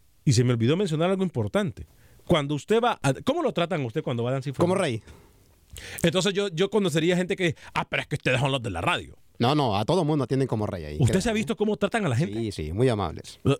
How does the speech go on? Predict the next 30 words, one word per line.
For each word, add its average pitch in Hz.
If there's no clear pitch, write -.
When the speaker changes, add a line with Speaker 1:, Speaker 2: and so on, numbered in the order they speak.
Speaker 1:
el, 139
ellos 190
salen, 233
lo 104
van 147
a 180
atender 147
súper 120
bien, 160
va 151
a 180
comer 127
súper 92
bien. 190
Es 190
más, 214
no, 160
no 185
tiene 233
tiempo 220
para 160
comer 143
ahí 202
en 127
ninguna 143
de -
las 165
dos 170
ubicaciones. 202
Bueno, 175